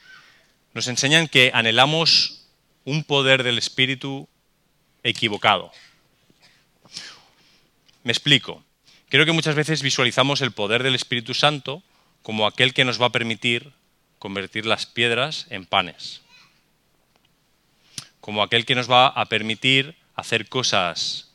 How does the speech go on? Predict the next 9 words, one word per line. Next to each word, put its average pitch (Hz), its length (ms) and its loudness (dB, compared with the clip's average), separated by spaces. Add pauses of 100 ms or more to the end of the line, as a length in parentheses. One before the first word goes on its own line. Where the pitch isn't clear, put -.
(140)
impresionantes 107 1000 -4
para 104 320 -2
Dios, 110 320 -4
como 95 180 -12
saltar 98 320 -8
del 104 140 -6
pináculo 101 400 -8
del 101 100 -10
templo 117 500 -6